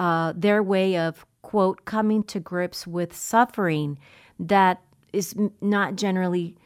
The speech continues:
present, uh, m-, maybe not so fully present in American, uh, poetry, certainly not in the way that it spoke to you as you were studying, uh, poetry, um, and learning from some of these other authors. So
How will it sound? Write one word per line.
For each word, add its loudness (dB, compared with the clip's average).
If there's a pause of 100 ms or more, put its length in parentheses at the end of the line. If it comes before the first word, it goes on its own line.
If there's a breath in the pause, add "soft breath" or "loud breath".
(200 soft breath)
present, 0 (140)
uh, 0 (180)
m-, -2 (220)
maybe 4
not 2
so -4
fully -2
present -6
in -4
American, -6 (400 loud breath)
uh, 0
poetry, 0
certainly -2
not 2
in 0
the -2
way 0
that -2
it -6
spoke -2
to -6
you 0 (440 soft breath)
as -2
you 0
were 0
studying, 0 (100)
uh, 2
poetry, -2 (440 loud breath)
um, -2 (260)
and 2
learning 2
from 0 (360 loud breath)
some 2
of 0
these -2
other -4
authors. -2
So -2